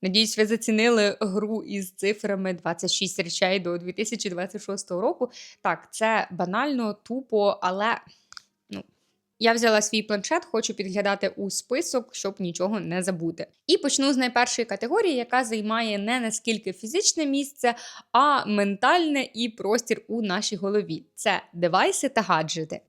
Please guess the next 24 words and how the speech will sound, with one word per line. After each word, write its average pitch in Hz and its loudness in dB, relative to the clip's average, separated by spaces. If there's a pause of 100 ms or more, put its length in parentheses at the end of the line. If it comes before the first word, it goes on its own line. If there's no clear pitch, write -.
(100)
Можна 311 6
почати 262 2
із 254 2
найпростішого, 247 0
зайти 226 0
у 226 -2
нотатки 196 0 (100)
і 247 -2
видалити 269 4
те, 220 2
що - -4
нам 208 -2
уже 208 0
не 208 0
актуальне. 160 -2
І 208 -10
скажіть, 202 -6
будь 190 -12
ласка, 247 -2
що - -4
я 180 2
не 175 -2
одна 175 -2
така, 202 -2